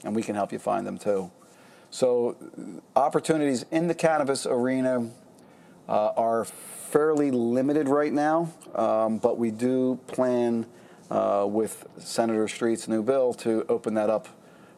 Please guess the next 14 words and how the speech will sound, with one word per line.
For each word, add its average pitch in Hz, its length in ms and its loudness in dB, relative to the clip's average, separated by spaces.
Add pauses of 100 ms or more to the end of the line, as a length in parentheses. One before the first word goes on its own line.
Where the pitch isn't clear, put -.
uh, 95 580 0
to 110 220 -2
a - 20 2
lot 110 380 2
of 101 340 -6
other, 98 420 0 (160)
uh, 98 520 -2
industries, 110 440 -4
but, 92 160 -4 (280)
uh, 104 220 -2
and, 110 280 -4
and 127 240 2
opportunities. 107 720 0
But 107 240 0